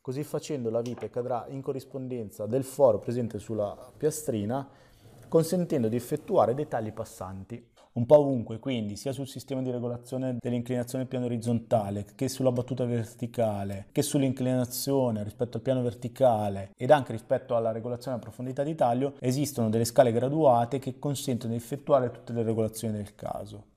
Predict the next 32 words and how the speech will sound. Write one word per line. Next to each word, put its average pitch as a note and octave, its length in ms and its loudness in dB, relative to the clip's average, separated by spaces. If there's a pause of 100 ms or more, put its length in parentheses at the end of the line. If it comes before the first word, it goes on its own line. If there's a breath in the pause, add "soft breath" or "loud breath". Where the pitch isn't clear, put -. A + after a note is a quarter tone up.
(120)
Una E3+ 140 6
funzionalità C#3 580 2
molto C3+ 400 0
utile, G#2 540 -2
anche C#3 240 0
se B2+ 100 0
limitata B2 540 4
alle A2 120 2
rotazioni A#2+ 440 -2
rispetto A#2 260 -6
al A#2+ 80 -4
piano B2 200 0
orizzontale, C#3+ 680 4
è D3+ 80 8
il C#3 160 6
blocco C3+ 500 6
su C#3 160 -4
angolazioni C3 680 2
prestabilite, A#2 760 0
che A2+ 100 -8
come B2 160 -4
ho A#2+ 40 0
detto A#2+ 180 -2
in B2 80 -2
precedenza C#3 560 -2
sono A2+ 340 -2
zero, D3+ 400 2
ventidue B2 440 -2
gradi A#2+ 360 6
e B2 60 0
quarantacinque A#2 680 -4
gradi. G2 460 -2